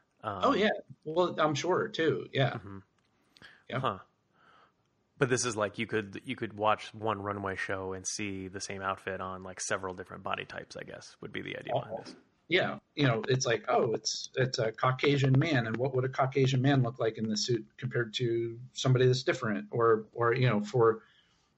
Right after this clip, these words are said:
Speaker 2: you know, whatever reason, you know, like, you're trying to market it in a different, uh, country or something like that, and you wanna, um, you could redeploy it without,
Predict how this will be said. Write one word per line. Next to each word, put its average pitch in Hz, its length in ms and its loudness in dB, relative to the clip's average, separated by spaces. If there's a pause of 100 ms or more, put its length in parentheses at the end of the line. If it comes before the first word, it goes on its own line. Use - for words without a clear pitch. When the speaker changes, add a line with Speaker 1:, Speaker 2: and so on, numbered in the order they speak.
(160)
Speaker 2:
you 143 80 4
know, 123 80 6
whatever 127 360 6
reason, 117 420 2
you 113 100 -4
know, 117 120 0
like, 117 360 0
you're 123 100 2
trying 135 220 2
to 117 60 2
market 123 380 0
it 110 180 0
in 110 140 -2
a 107 40 -2
different, 110 540 -4
uh, 110 200 -4
country 123 400 0
or 107 200 0
something 110 340 -6
like 107 220 -6
that, 104 300 -4
and 107 100 -4
you 104 140 -4
wanna, 104 280 -6 (440)
um, 104 280 -2 (200)
you 127 100 2
could 123 140 -2
redeploy 120 480 2
it 104 220 0
without, 107 420 0